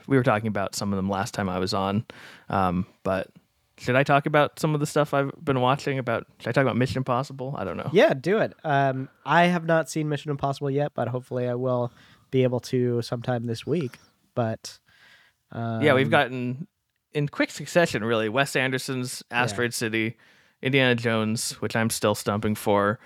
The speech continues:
Speaker 1: and, um, Mission Impossible,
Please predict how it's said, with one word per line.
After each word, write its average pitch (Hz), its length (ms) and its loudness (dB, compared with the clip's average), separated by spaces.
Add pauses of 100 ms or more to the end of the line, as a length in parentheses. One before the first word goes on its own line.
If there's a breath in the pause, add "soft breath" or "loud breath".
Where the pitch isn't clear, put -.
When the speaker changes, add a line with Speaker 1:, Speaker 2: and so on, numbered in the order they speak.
(280 soft breath)
Speaker 1:
and, 98 480 -2
um, 92 340 -4 (720)
Mission 143 260 -2
Impossible, 117 800 0